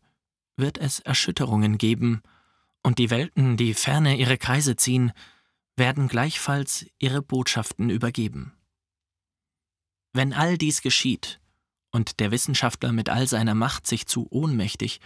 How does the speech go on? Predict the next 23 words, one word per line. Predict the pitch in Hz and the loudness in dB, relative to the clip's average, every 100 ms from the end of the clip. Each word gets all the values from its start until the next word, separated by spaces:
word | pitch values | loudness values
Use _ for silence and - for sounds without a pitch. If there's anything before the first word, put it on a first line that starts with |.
| - _ _ _ | -20 _ _ _
und | 123 - | -6 -2
klein | 123 131 160 | 0 0 0
fühlt, | - 123 113 110 | 2 2 2 0
um | 131 | 0
die | 120 117 | 0 0
zerstörerischen | 107 - 131 143 135 120 - 117 | 0 -2 -2 -2 -2 0 -2 -2
Kräfte | 117 127 - - | -2 -2 -2 -2
aufzuhalten, | 135 - 107 107 71 - 113 - _ _ _ _ | -2 -2 -2 -2 -2 -4 -4 -4 _ _ _ _
die | - | -4
überall | 143 143 80 110 110 | -2 0 0 0 0
Gerichte | 110 135 - 107 | -2 -2 -4 -4
bringen, | 98 113 117 - _ _ _ _ _ _ _ _ _ _ _ _ _ _ | -2 0 -2 -4 _ _ _ _ _ _ _ _ _ _ _ _ _ _
wird | 147 165 | -2 -2
er | - 170 | -2 -4
von | - 151 | 0 0
seinem | 135 110 117 110 | 2 2 2 2
Werk | 214 - | 0 0
entsetzt | 127 123 123 - - _ _ _ _ | -2 0 -2 -4 -6 _ _ _ _
zurückweichen | - 143 156 82 64 - 131 123 _ _ _ _ _ - | -6 -6 -6 -6 -4 -6 -8 -12 _ _ _ _ _ -2
und | 127 | 0
schließlich | - 139 - - | 2 0 0 -2
ausrufen: | 92 139 - 127 - 110 - _ _ _ _ _ _ _ _ _ | -2 -2 -2 -2 -2 -4 -6 _ _ _ _ _ _ _ _ _
„Herr, | - 120 123 - | 0 0 -4 -12